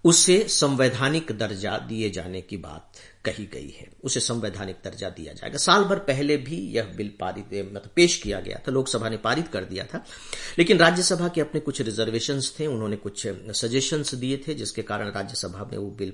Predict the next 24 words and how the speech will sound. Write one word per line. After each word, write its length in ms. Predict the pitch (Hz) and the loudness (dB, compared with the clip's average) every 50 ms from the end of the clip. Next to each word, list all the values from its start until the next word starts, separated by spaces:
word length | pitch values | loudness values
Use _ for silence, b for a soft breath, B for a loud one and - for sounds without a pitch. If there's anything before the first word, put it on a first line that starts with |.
| - | -8
पारित 340 | - 90 95 98 101 - - | -8 -8 -8 -8 -10 -10 -10
नहीं 180 | 104 110 170 196 | -8 -6 -4 -4
हो 120 | 143 104 | -4 -6
सका 280 | - - 78 - - 82 | -6 -8 -8 -8 -10 -12
था। 280 | - - - - B B B B B B B B B - - | -10 -10 -12 -12 B B B B B B B B B -2 0
राज्यसभा 420 | 170 175 170 165 185 156 165 160 | 0 0 2 0 2 2 2 2
ने 100 | 160 156 | 2 0
जो 100 | 139 135 | 0 -2
सजेशंस 500 | - 127 107 117 127 - - 135 123 - | -2 -2 -2 0 -2 -2 -2 -2 -4 -4
दिए 220 | 120 117 123 127 | -4 -2 -2 -2
थे, 180 | 123 - 135 123 | -2 -4 -6 -6
उन्हें 360 | - - 117 117 107 107 104 | -6 -6 -6 -6 -6 -6 -6
कुछ, 380 | - - 107 - - - - 110 | -6 -6 -6 -6 -6 -6 -4 -4
अ, 20 | |
उनके 460 | 107 104 104 101 110 117 117 - 123 | -2 -2 -2 -4 -4 -6 -6 -6 -6
कुछ 200 | 120 - 151 - | -4 -4 -4 -2
सजेशंस 520 | - 220 104 98 110 104 - 107 101 101 - | -2 -2 -2 -2 -4 -4 -4 -6 -6 -6 -6
को 140 | - 110 92 | -6 -6 -4
इसमें 280 | - - - 98 87 | -4 -4 -6 -6 -6
incorporate 640 | 90 104 104 - 95 90 - - - 110 123 135 - | -8 -8 -8 -8 -8 -8 -8 -8 -6 -6 -6 -6 -6
कर 200 | - 92 - - | -8 -10 -10 -10
लिया 200 | 90 90 90 87 | -10 -10 -10 -10
गया 240 | 90 90 87 90 - | -10 -8 -8 -8 -8
है 280 | 98 - - 240 B | -8 -10 -10 -12 B